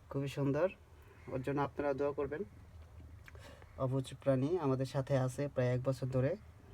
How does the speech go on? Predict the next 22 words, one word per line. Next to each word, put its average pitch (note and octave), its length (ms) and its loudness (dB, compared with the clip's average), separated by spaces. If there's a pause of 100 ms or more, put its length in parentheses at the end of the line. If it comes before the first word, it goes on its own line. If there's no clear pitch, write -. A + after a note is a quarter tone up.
(340)
প্রথমে D3+ 400 2
আমাদের C#3+ 360 2
কাছাকাছি D3 460 -2
আসতো C#3+ 320 2
না, A#2 180 0 (760)
গতবার D3 440 4
যখন C#3+ 320 2
বাচ্চা C#3+ 280 2
প্রসব C#3+ 300 -6
করে D#3 240 2
তখন D3+ 340 0
থেকেই, C#3+ 340 0 (680)
আহ, B2 440 2
আসলে, B2+ 440 2 (540)
আহ, A#2 640 -6
আমাদের B2+ 280 0
কাছাকাছি C3+ 540 -2
আসে, C3 320 0 (160)
ধরা B2+ 220 4
যায়, C#3+ 240 4 (500)
সবসময় B2+ 340 0
আদর B2+ 260 0